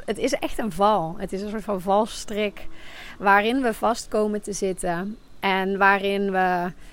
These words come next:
zullen blijven trappen. <laughs> Dat, dat zal blijven gebeuren. Ehm, maar met deze podcast hoop ik jou hiervan bewust te maken.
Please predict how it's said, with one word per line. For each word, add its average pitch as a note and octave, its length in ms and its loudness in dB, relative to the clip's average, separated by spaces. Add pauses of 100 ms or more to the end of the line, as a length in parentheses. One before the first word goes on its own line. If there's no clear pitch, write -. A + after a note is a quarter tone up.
zullen A3 280 4
blijven A3+ 360 6
trappen. C#4 480 6 (240)
<laughs> G3+ 160 -6
Dat, G3 240 -6
dat G3+ 240 -2
zal A3 280 4
blijven G#3+ 420 4
gebeuren. A3+ 560 0 (520)
Ehm, F#3 400 -6 (280)
maar F3+ 500 -2
met G3 280 0
deze G3 680 2
podcast G3 720 0 (340)
hoop A#3+ 380 0
ik - 140 -4
jou F#3+ 680 4 (240)
hiervan G#3 380 2
bewust F#3+ 280 2
te - 80 -6
maken. - 460 -6